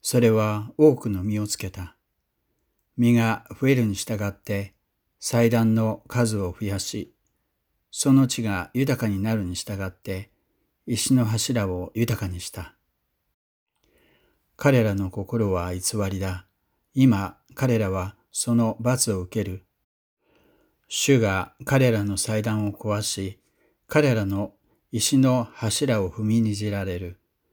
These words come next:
今、彼らは言う。私たちには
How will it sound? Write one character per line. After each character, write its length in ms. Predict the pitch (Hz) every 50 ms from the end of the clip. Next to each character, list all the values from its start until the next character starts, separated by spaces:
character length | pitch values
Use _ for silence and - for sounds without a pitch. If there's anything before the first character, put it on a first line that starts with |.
| _ _ _ _ _ _ _ _
今、 400 | 131 123 110 104 95 98 101 - _ _
彼 240 | - - 120 117 107
ら 140 | 101 95 90
は 140 | 92 90 92
言 200 | 90 92 95 92
う。 100 | - - _ _ _ _ _ _ _ _ _ _ _
私 360 | 120 117 110 147 139 131 -
た 120 | - 117
ち 140 | 107 - -
に 120 | 110 101 98
は 300 | 92 90 92 90 -